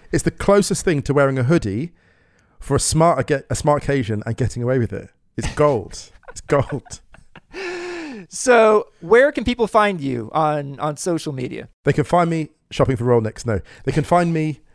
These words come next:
Speaker 1: uh, social media at Okwonga. So it's my surname, O K W O N G A.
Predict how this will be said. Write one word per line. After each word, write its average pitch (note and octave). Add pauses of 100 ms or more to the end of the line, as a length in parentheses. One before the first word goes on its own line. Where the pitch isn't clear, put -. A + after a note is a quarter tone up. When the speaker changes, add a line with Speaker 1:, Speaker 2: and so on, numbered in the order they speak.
(480)
Speaker 1:
uh, B2
social F3
media C3+ (440)
at C#3
Okwonga. C3+
So -
it's A2+
my A2+
surname, A2
O A#2
K A2
W A2
O G#2
N G2+
G A2
A. G#2